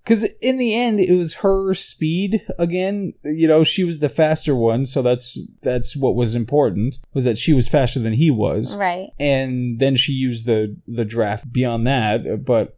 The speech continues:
Speaker 1: and he also did the sw-, swerving around in a wreck thing. He did that in the first movie too.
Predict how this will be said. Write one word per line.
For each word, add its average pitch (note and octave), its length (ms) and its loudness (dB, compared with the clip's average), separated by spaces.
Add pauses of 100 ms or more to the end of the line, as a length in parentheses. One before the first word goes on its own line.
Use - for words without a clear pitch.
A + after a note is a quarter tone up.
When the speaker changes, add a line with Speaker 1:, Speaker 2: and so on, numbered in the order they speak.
Speaker 1:
and B3+ 180 6
he C4+ 220 2
also A#3+ 400 2
did F#3 240 0
the D#3+ 400 0
sw-, D3 580 -2
swerving E3 540 2
around D3+ 380 -4
in C3+ 120 -2
a B2+ 80 -2
wreck A#2+ 260 0
thing. F#3 420 -6
He D#3+ 140 0
did D3 160 0
that E3+ 160 4
in C3+ 40 -6
the D3 60 -4
first D3+ 360 -2
movie C3 280 -4
too. G#2+ 340 -2